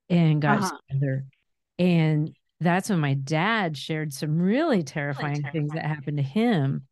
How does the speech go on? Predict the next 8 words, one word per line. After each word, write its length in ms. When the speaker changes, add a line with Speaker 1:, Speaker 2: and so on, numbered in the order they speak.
Speaker 1:
And 160
he 300
had 580
one 360
time, 340
you 160
know, 200
it, 220